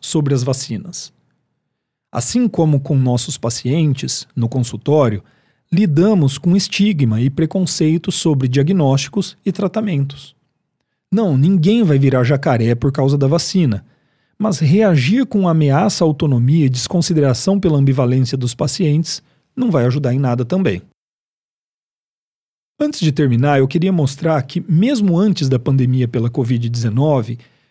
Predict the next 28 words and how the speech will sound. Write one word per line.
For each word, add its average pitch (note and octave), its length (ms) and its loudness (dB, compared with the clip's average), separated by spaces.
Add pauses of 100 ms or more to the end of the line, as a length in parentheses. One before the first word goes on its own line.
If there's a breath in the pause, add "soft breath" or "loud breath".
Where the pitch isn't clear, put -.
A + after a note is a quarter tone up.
(100)
já F3 240 0
havia F#3 320 0
pesquisadores C#3 920 2
investigando D#3+ 720 2
estratégias D3+ 800 0
para D#3+ 340 0
aumentar F#3 600 2
o A3 60 2
interesse D#3+ 500 2
das C#3+ 160 0
pessoas C#3+ 800 0
em F#3 100 2
vacinarem-se D3+ 920 0 (400)
e A3+ 60 0
vacinarem F#3+ 480 2
seus F3+ 260 -2
filhos. A2+ 520 -4 (1200)
Em A3 40 2
dois G#3+ 200 2
mil B3 160 2
e F3+ 40 4
vinte, D3+ 400 2
o C#3 40 -4
professor D#3+ 500 2
de D3+ 140 2
pediatria, D3+ 840 0 (380)
Arnaud C#3+ 580 2 (220)
Gonnier, B2+ 640 0